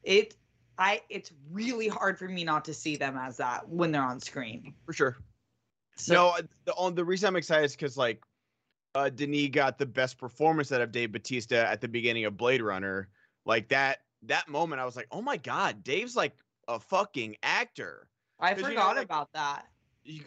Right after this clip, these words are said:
Speaker 2: uh, go, honestly, it's probably on YouTube somewhere, Steph, if you wanna just go watch that opening scene, 'cause he's so good in it. I was, like, I was blown away.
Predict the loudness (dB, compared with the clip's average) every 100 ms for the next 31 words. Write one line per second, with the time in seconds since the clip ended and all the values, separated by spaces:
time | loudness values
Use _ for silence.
0 | -2 0 0 2 4 4 2 0 0 -6
1 | 0 2 4 2 0 -4 -4 -6 -4 -6
2 | -4 -6 -2 -4 -4 -8 -4 -2 -2 -4
3 | 0 2 6 4 2 -2 0 -2 -2 -6
4 | -4 -4 -2 -4 -6 -8 -10 -2 0 0
5 | -4 -12 _ _ -12 -6 0 6 8 8
6 | 6 4 6 6 4 -2 -12 _ _ _
7 | -4 -2 -2 -6 -4 -2 -2 0 -2 -2
8 | -2 2 4 4 6 4 2